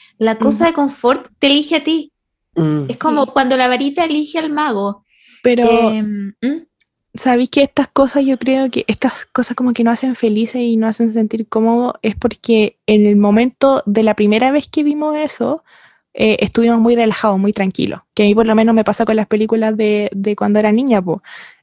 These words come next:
Speaker 2: Eh, cuando era niña, obviamente, no tenía ningún problema, estaba ahí disfrutando la película, entonces me, me hace recordar esa sensación.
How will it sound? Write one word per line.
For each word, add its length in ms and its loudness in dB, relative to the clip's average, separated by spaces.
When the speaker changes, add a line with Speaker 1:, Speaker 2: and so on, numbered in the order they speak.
Speaker 2:
Eh, 160 2
cuando 240 4
era 80 4
niña, 320 2
obviamente, 340 2
no 100 2
tenía 220 2
ningún 280 0
problema, 580 0
estaba 220 -2
ahí 80 2
disfrutando 420 0
la 80 2
película, 460 -2
entonces 260 -6
me, 260 -6
me 160 -2
hace 180 -6
recordar 400 0
esa 160 0
sensación. 600 -6